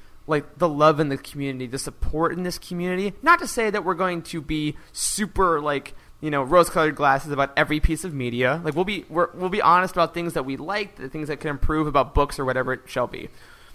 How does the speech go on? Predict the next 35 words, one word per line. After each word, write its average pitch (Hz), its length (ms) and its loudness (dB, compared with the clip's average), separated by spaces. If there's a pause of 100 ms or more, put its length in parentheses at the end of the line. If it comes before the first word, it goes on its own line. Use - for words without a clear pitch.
(500)
But 185 140 4
we're 180 120 6
never 170 380 2
going 175 200 -2
to 147 80 -12
drag 131 340 2
anyone 123 300 -4
on 117 80 -12
this - 100 -12
podcast. - 600 -6 (160)
We're 151 120 -2
never 151 280 0
going 143 360 -4
to 127 480 -6 (560)
take - 300 10
part 170 440 10 (120)
in 151 220 -4
any 156 260 -4
kind 156 160 -4
of 139 80 -6
conversation 143 640 -2
that 135 160 -2 (320)
takes - 380 10
down 135 500 2
members 143 340 -2
of 147 60 -8
this 143 140 -8
community, 202 640 -6 (360)
um, 180 480 -2 (760)
because 208 160 4
there's 175 100 0
no 190 100 6
need 180 160 4
for 104 200 -4
it. - 80 -14